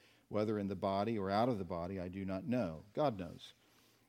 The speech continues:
And I know that this man was caught up into paradise. Whether in the body or out of the body, I do not know. God knows. And he heard things that cannot be told,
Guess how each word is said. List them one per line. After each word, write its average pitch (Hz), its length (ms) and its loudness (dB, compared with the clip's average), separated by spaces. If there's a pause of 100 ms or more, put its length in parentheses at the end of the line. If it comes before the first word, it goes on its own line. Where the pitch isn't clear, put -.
(120)
And 101 100 -2
I 131 80 2
know 117 340 2
that 113 140 -4
this 123 220 -4
man 110 240 -2
was 101 160 -4
caught 120 280 -2
up 110 200 -2
into 101 160 -8
paradise. 107 720 -2
Whether 104 260 -2
in 101 100 -2
the 104 80 -2
body 104 360 0
or 98 100 -2
out 123 140 4
of 110 80 -2
the 95 60 -4
body, 87 300 -4
I 87 80 -6
do 107 160 -6
not 113 200 -2
know. 104 360 0
God 135 300 2
knows. - 360 -10 (540)
And 85 200 -8
he 98 160 -6
heard 120 340 -2
things 98 440 -6
that - 180 -10
cannot 117 360 -4
be 120 140 -4
told, 87 480 -6